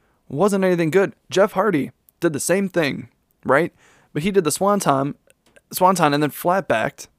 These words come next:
right? He missed the dude. We know that. It was from a way greater height, too. But, I mean, he missed the dude, of course, on purpose, 'cause you have to,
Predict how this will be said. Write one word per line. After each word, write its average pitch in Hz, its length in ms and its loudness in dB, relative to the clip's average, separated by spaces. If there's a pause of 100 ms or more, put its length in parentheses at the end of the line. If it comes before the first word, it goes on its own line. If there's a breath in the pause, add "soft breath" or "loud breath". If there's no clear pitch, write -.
(120)
right? 214 260 0 (1200)
He 208 140 0
missed 151 360 -2
the 131 80 -4
dude. 117 360 -2 (1400)
We 190 140 4
know 139 200 0
that. 113 340 0 (2000)
It 165 60 4
was 160 120 2
from 175 160 0
a 147 60 4
way 151 220 6
greater 135 340 4
height, 170 260 0
too. 196 300 4
But, 143 140 4
I 156 40 4
mean, 170 180 0
he 190 120 2
missed 214 280 -2
the 147 100 0
dude, 123 280 2
of 139 120 -4
course, 131 320 2
on 139 180 0
purpose, 180 480 -2 (100)
'cause 131 180 -2
you 123 80 -2
have - 340 -6
to, - 320 -6